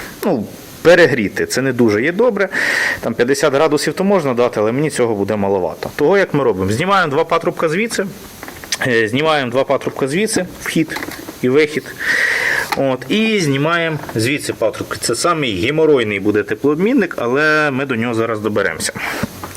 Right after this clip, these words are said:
От, підключаємо патрубки, я вам покажу, що звідси щас буде летіти. Ну от наглядно видно, що там робиться.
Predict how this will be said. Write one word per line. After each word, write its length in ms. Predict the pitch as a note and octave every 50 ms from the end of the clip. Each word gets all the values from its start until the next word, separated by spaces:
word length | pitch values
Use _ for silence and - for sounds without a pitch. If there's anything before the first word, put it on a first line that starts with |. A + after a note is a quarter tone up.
| - - -
От, 260 | - D3 A#2 G2+ - -
підключаємо 720 | - D#3+ - - F3+ E3+ - E3 D#3 D3 C#3 A#2+ A2+ A2 G#2+ - - -
патрубки, 460 | - G3+ A3+ A3 - G3+ G#3 - -
я 140 | C3 C3+ D3+
вам 80 | D#3+ D3
покажу, 360 | - A#2 - C3+ C3+ B2+ A#2+
що 160 | - - C3
звідси 280 | A#2 A2 A#2+ A#2 - -
щас 180 | - A2 G#2
буде 140 | G#2 G#2 G#2+
летіти. 420 | G#2 G#2 G2 G2+ G2+ F2+ - - - - - - - - - - - - - - - - - - - - - - - - - - - - - - - - - - - - - - - - - - - - - - - - - - - - - - - - - - - - - - - - - - - - - - - - -
Ну 180 | - B2+ D3 D#3+
от 180 | D3+ D3+ -
наглядно 520 | D#3+ D#3 C#3 C#3+ C#3 C3 A2 F#2 F#2 F#2 F#2
видно, 320 | G#2 C3 C#3+ C3 A2+ F#2+
що 160 | - - G#2
там 220 | - - F#2 F#2 F#2
робиться. 480 | F#2 F2 D#2+ - - - - - -